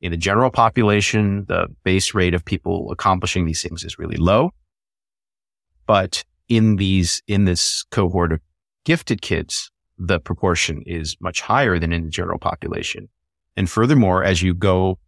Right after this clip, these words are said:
into that one percent further and further out in the tail, say to the one in ten thousand population, you see a continuous rise in the proportion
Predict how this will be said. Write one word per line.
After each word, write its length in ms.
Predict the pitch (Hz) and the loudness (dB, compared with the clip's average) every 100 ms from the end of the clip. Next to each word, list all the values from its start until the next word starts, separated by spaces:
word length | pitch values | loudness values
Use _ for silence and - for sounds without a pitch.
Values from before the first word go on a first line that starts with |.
| _ _ _ _ _ | _ _ _ _ _
into 420 | 143 156 143 123 | 2 2 2 0
that 240 | 95 90 90 | 2 0 -2
one 180 | 92 | -2
percent 500 | 90 95 - 95 87 - _ _ _ _ | -2 -4 -2 -2 -4 -10 _ _ _ _
further 640 | _ - 117 113 107 95 85 | _ -2 2 4 4 2 0
and 200 | 90 85 | -4 -6
further 440 | - 104 98 90 | -2 0 2 0
out 240 | 92 92 90 _ | 0 0 -2 _
in 140 | 92 | -6
the 80 | 82 | -4
tail, 540 | - 131 113 57 - - _ | -4 0 0 0 -6 -16 _
say 280 | - 87 87 | -4 -2 0
to 120 | 90 | -2
the 120 | 82 | 0
one 180 | 85 85 | 0 -2
in 120 | 80 | -2
ten 160 | 87 78 | -4 -2
thousand 360 | 110 117 104 | 0 2 0
population, 640 | 85 85 - 69 - - 87 _ _ _ _ | -2 -4 -4 -4 -4 -6 -12 _ _ _ _
you 100 | 101 | -4
see 400 | - - 123 92 | -4 0 2 2
a 80 | 90 | 0
continuous 680 | 104 87 127 120 107 90 - | -2 0 2 4 4 0 -2
rise 840 | 95 107 123 71 64 - - - _ _ _ _ _ - | 2 4 4 0 -2 -4 -6 -10 _ _ _ _ _ 0
in 160 | 117 | 2
the 100 | 101 | 2
proportion 760 | - 87 - 82 - - - | 0 -8 -2 -2 0 -4 -6